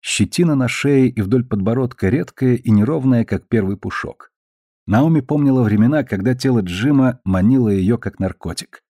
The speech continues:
Так манило, что она пошла на риск остаться с ним. Он тогда не знал, какой это для нее рывок. Он, пожалуй, и до сих пор не знал.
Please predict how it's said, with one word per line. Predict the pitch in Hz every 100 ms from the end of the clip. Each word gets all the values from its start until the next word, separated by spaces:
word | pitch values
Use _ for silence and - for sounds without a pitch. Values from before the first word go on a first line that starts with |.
| _ _ _ _ -
Так | 135 127
манило, | 101 107 160 135 101
что | - 101
она | 139
пошла | 127 101 - 123 110
на | 92
риск | 104 131 - -
остаться | - - 92 - 98
с | -
ним. | 85 76 - _ _ _ _ _ _ _ _ _ _ _ _ _ -
Он | 135 131
тогда | 120 123
не | 123 110
знал, | 95 131 123
какой | - 92 - 139 -
это | 117 - 101
для | 90
нее | 85 87 92
рывок. | 87 78 78 - - - -
Он, | 135
пожалуй, | 135 113 127 120 117
и |
до | 117
сих | - 117
пор | - 95
не | 78 85
знал. | 85 71 -